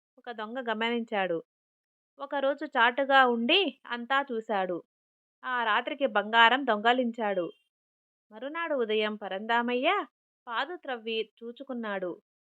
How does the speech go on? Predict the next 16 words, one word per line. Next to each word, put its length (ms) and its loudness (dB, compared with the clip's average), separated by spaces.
బంగారం 460 -4
కనిపించలేదు. 880 -10
అతని 240 -4
గుండె 320 -2
ఆగినంత 540 2
పని 320 -6
అయ్యింది. 580 -4
నెత్తి 380 -12
నోరు 300 -2
బాదుకుంటూ 760 -4
బిగ్గరగా 600 2
ఏడవడం 520 2
ప్రారంభించాడు. 960 0
ఆ 120 -2
ఏడుపు 380 2
విని 460 -4